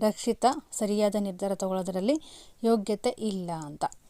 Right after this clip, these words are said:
ಯಾಕಂತಂದ್ರೆ, ಚಿಕ್ಕ ಹುಡುಗಿ ಅಂತನೋ ಅಥವಾ ದೊಡ್ಡ ಹುಡುಗಿ ಅಂತನೋ ಅಥವಾ ಬುದ್ಧಿ ಇಲ್ವಾ ಅಂತನೋ ಒಟ್ನಲ್ಲಿ ಗೊತ್ತಿಲ್ಲ, ಯೋಗ್ಯತೆ ಇಲ್ಲ ಅಂತಂದ್ಬಿಟ್ಟು ಸರಿಯಾದ ನಿರ್ಧಾರ, ಸರಿಯಾದ ಕಾರಣ ಕೊಡದೇನೆ ಇವರು ಸಡನ್ನಾಗಿ ಇವರು ಒಂದು ನಿರ್ಧಾರ ತೊಗೊಂಡ್ಬಿಡ್ತಾರೆ.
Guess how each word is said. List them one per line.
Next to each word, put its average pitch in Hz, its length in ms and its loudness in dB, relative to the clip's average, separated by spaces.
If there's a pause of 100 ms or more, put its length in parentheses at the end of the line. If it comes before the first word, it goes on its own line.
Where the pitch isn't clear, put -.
(320)
ಯಾಕಂತಂದ್ರೆ, 220 640 4
ಚಿಕ್ಕ - 340 -2
ಹುಡುಗಿ 240 320 6
ಅಂತನೋ 240 500 6
ಅಥವಾ 208 300 2
ದೊಡ್ಡ 190 240 2
ಹುಡುಗಿ 196 220 2
ಅಂತನೋ 214 460 0
ಅಥವಾ 208 220 2
ಬುದ್ಧಿ 202 440 -2
ಇಲ್ವಾ 202 260 4
ಅಂತನೋ 202 540 -2 (280)
ಒಟ್ನಲ್ಲಿ 254 340 6
ಗೊತ್ತಿಲ್ಲ, 214 380 4 (520)
ಯೋಗ್ಯತೆ 247 760 8 (360)
ಇಲ್ಲ 208 220 4
ಅಂತಂದ್ಬಿಟ್ಟು 185 640 0 (380)
ಸರಿಯಾದ 214 300 4
ನಿರ್ಧಾರ, 196 460 2 (260)
ಸರಿಯಾದ 190 340 4
ಕಾರಣ 190 360 2 (240)
ಕೊಡದೇನೆ 202 520 2
ಇವರು 214 240 0 (400)
ಸಡನ್ನಾಗಿ 226 640 6 (160)
ಇವರು 202 300 0
ಒಂದು 190 160 -2
ನಿರ್ಧಾರ 202 340 4
ತೊಗೊಂಡ್ಬಿಡ್ತಾರೆ. 196 680 0